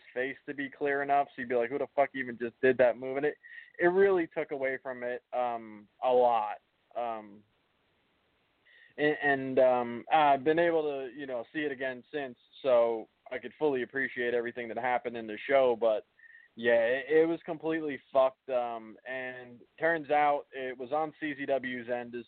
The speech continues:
far as their production goes. Um, they also refunded last show.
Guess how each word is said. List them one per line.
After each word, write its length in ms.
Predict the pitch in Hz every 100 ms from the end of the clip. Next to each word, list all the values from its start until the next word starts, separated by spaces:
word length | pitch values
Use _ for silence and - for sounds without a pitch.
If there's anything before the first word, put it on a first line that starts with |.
| -
far 240 | 127 117
as 100 | 113 113
their 300 | 120 120 113
production 680 | - 107 117 - - 117
goes. 440 | 117 120 120 120 120 _ _ _ _ _ _
Um, 640 | 120 113 113 113 110 110 110
they 140 | 123
also 460 | 135 135 131 139 127
refunded 640 | 127 120 - 127 120 113
last 360 | 117 127 127 127 -
show. 460 | 131 131 131 131